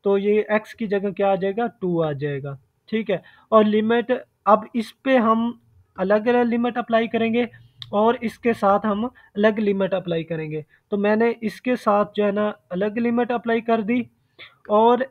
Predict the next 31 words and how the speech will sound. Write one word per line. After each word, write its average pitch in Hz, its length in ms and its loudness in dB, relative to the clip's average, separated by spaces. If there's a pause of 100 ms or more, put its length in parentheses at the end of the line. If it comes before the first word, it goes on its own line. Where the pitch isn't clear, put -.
इस, 233 320 -4
अ, 214 880 -2
फ़ोर 226 340 0
के 247 140 -2
साथ 202 260 2
मैंने 208 320 -2 (240)
अलग 202 240 2
लिमिट 180 340 0
अप्लाई 160 300 -4
कर 151 180 -8
दी 147 160 -8 (360)
और 208 140 -4
बाकी 220 280 4
जो 220 100 0
है 220 60 4
ना, 220 60 0
यहाँ 208 220 0
पे 190 100 -12
फ़ोर 214 260 -4
था, 214 380 -2
तो 190 80 -6
ये 175 120 -4
मैंने 175 220 -2
फ़ोर 185 240 -4
लिखा, 190 280 -4
यहाँ 190 320 -4
पे 196 160 -4
एक्स 196 180 -8
का 202 120 -8
square 202 320 -6
था, 202 260 -4